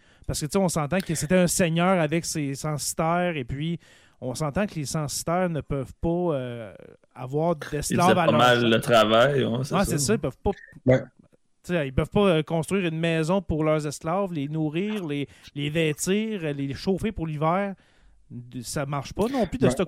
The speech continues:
Speaker 1: côté-là, non ?
Speaker 3: en fait, c'est que il y en, il y en a qui ont été réduits en esclavage en milieu rural.
Speaker 1: Ok.
Speaker 3: Donc, euh, selon les chiffres de Trudel, toujours, c'est quarante pour cent est en milieu rural, soixante pour cent en milieu urbain.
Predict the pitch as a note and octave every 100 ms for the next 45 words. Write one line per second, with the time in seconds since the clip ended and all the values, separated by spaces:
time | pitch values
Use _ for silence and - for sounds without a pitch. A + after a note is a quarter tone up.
0 | A#2 - F#3+ D4+ C#4+ A#2+ - - D#3+ -
1 | - - - B2+ C3 C#3 D3+ C#3 _ -
2 | - A2+ G#2+ - _ _ - A2+ F#2+ G#2+
3 | F3 - A2 - A#2 G#2+ G2 A2 G2 -
4 | G2 F#2+ G#2+ - F#2 F2+ F2+ F2+ G2 F2+
5 | F#2+ E2+ - _ A2+ - E3 - _ _
6 | _ G2+ F#2 - G2 - G#2 A2 A#2+ G2+
7 | - B2 G#2+ G2 G#2 F#2+ B2+ C3+ A#2+ F#2
8 | A#2 C#3 C#3 - A#2+ B2 C3+ C3+ G2+ -
9 | D3+ C#3 A#2 G2+ G2 G2+ G2 F#2 G#2+ C#3
10 | C#3 - - B2 A2+ G2+ - C3+ A#2 G2
11 | G2 F2 F#2+ B2+